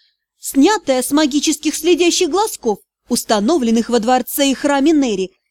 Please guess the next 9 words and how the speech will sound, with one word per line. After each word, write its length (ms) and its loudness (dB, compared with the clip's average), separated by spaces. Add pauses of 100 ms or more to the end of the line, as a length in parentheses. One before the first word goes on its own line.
(120)
где 200 0
традиционно 800 0
устраивались 760 0
королевские 600 -2
свадьбы 520 -2
и 140 -2
помолвки 560 -2
в 80 0
Исталии, 580 -4